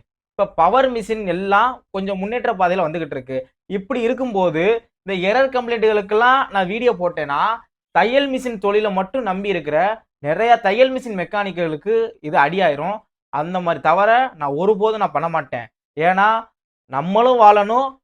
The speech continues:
அடுத்தவங்களும் வாழணும். தயவு செய்து உங்க மிஷின்ல ஏதாவது ஃபால்ட்னா, ஃபர்ஸ்ட் நீங்க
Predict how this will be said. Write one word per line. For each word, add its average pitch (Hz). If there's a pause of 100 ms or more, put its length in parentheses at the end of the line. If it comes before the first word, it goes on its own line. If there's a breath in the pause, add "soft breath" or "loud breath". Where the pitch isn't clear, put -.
(220)
அடுத்தவங்களும் 220
வாழணும். 147 (160)
தயவு 240
செய்து 196 (440)
உங்க 147
மிஷின்ல 196
ஏதாவது 185
ஃபால்ட்னா, 156 (540)
ஃபர்ஸ்ட் 160
நீங்க 220